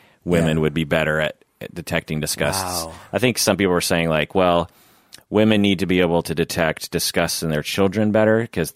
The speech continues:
Speaker 1: the kids could die if they're eating something bad or something. Who knows?
Speaker 2: Okay.
Speaker 1: But I don't know. It's, it's, it's, but the, the big finding here is that in general, men and women are equal in their ability
Speaker 2: Yeah.
Speaker 1: to detect emotions in others.
Speaker 2: Okay.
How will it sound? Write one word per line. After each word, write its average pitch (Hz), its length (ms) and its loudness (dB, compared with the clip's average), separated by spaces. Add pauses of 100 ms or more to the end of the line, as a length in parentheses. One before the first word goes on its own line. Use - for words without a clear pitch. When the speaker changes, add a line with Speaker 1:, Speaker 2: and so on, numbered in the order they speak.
Speaker 1:
the - 100 -10 (140)
kids 82 180 -6
could 76 180 -8
die 78 360 0 (120)
if 76 160 -4
they're 78 140 -2
eating 76 260 -6
something 76 320 -6
bad 73 320 -4
or 76 60 -8
something. 78 320 -10 (420)
Who 90 100 -6
knows? 76 280 -2
Speaker 2:
Okay. 92 440 -8
Speaker 1:
But 127 120 4
I 131 100 2
don't 107 140 2
know. 90 80 4
It's, 98 180 2
it's, 120 240 2
it's, 117 180 -2 (160)
but 123 140 2
the, 127 260 4
the 127 140 2
big 214 240 2
finding 101 400 2
here 85 380 -2 (360)
is 98 200 2
that 104 300 2 (580)
in 151 200 4
general, 110 540 4
men 113 240 2
and 120 160 6
women 95 400 4
are 85 400 4
equal 82 460 2
in 92 160 0
their 101 180 6
ability 85 580 2
Speaker 2:
Yeah. 104 120 -6
Speaker 1:
to 85 400 2
detect - 580 -2
emotions 87 640 0
in 80 160 -4
others. - 500 -4 (100)
Speaker 2:
Okay. 104 300 -8